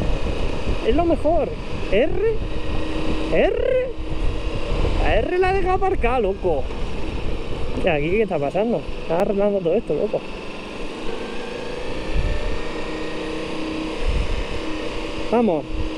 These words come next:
cada quince mil kilómetros el, el aceite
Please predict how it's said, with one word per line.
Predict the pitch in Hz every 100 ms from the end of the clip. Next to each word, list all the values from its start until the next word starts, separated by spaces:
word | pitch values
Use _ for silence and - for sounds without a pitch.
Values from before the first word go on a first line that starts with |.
| - - -
cada | 240 240 240
quince | 233 254 240 247
mil | 320 320
kilómetros | 302 320 339 339 349 349 - - - - - - - - -
el, | 208 220
el | 214 208
aceite | 196 196 226 190 147 135